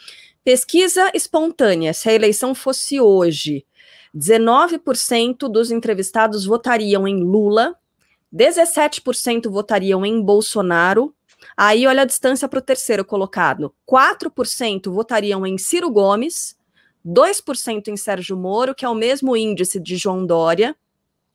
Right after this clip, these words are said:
Então, aparece Luciano Huck com um por cento e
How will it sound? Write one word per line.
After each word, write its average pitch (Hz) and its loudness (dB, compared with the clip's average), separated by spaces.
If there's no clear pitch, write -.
Então, 240 2
aparece 214 2
Luciano 214 0
Huck 262 -4
com 226 -2
um 311 -4
por 349 -8
cento 220 -4
e 320 0